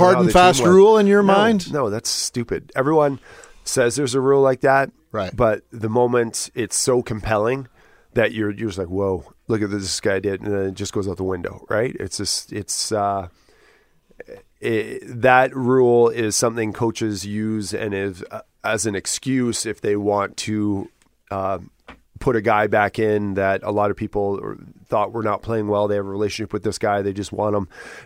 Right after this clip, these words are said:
Speaker 2: They're looking for a reason or rationale to reinsert a player, even though his backup was outperforming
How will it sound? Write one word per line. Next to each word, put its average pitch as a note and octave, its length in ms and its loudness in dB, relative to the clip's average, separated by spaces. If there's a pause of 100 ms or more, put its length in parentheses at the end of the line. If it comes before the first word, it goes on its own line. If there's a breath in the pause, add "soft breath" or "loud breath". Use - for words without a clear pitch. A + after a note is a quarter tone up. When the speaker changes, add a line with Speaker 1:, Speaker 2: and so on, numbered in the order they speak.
Speaker 2:
They're B2 140 0
looking A#2+ 200 -2
for G#2+ 160 0
a G#2 40 2
reason G#2+ 360 0
or G2 160 0
rationale G#2+ 600 0
to G2+ 60 -2
reinsert G#2 560 -4
a F#2+ 60 -2
player, G#2 420 -2 (300 loud breath)
even G#2+ 180 -4
though G2+ 160 -2
his F#2+ 120 -6
backup G2+ 400 0
was G2 120 -4
outperforming G#2 600 0